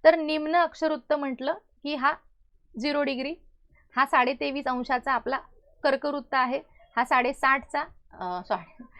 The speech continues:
सॉरी, साडेसाठ नाही, सहासष्ट आणि हाफचा आहे आर्क्टिक सर्कल, हा आहे मकर वृत्त आणि हा आहे अंटार्क्टिक सर्कल, पुन्हा साडेसहासष्ट आणि हाफ आणि हा साडेतेवीस आणि हाफ मकर वृत्त.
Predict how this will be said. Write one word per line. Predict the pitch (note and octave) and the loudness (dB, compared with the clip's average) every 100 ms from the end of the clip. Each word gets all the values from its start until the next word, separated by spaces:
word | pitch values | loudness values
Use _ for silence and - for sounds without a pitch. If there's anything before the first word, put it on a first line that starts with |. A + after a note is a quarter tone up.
| - - - | -20 -20 -4
सॉरी, | G#3+ G#3 C#4+ - _ | 2 2 2 -8 _
साडेसाठ | G#3+ G#3 A#3+ A3 G#3 | 2 2 2 -2 -2
नाही, | G#3 G3 A#3 - _ _ - | -10 -10 -12 -14 _ _ -2
सहासष्ट | B3 A#3+ A#3+ C#4+ - D4 C#4 - - | 4 4 2 -4 0 -2 -2 -12 -6
आणि | A3+ B3+ | -4 -2
हाफचा | B3+ A3 A#3 - _ - B3 | 0 2 2 0 _ 0 2
आहे | A3+ A#3 | 2 -4
आर्क्टिक | - A#3 A#3+ D#4 - | -6 -6 -4 -6 -6
सर्कल, | B3+ A3+ A#3+ C4 - - - - | -6 -4 -6 -8 -10 -20 -20 0
हा | A#3 | 2
आहे | B3 | 2
मकर | C#4 B3+ - D4 | -2 -2 -2 -2
वृत्त | C#4+ - | -2 -2
आणि | E4 C#4+ B3 | -4 -2 -6
हा | A#3+ A#3+ | -2 -2
आहे | A#3 | 0
अंटार्क्टिक | C#4 C4+ A#3+ A#3 A3+ A#3 | -2 0 2 2 0 -8
सर्कल, | A#3+ G#3 - D#4+ - - - | -6 -4 -4 -6 -12 -20 -4
पुन्हा | B3+ A#3+ C4 | 0 0 -2
साडेसहासष्ट | - _ A3+ A3 A3+ A3 - - - A#3 - | -6 _ 2 2 0 -2 -2 -8 -6 -6 -4
आणि | B3 B3 B3 | -2 -2 0
हाफ | G3+ A#3 G#3+ | 0 0 -4
आणि | G#3 | -4
हा | G#3+ - - - _ | -6 -10 -20 -20 _
साडेतेवीस | A3 G#3+ A3+ A3 A3 | 0 0 -2 -4 -4
आणि | G#3+ A3 | -4 -2
हाफ | G#3+ - | -4 -4
मकर | C4 G#3+ G3+ | -8 -4 -6
वृत्त. | F3 D#5+ | -6 -12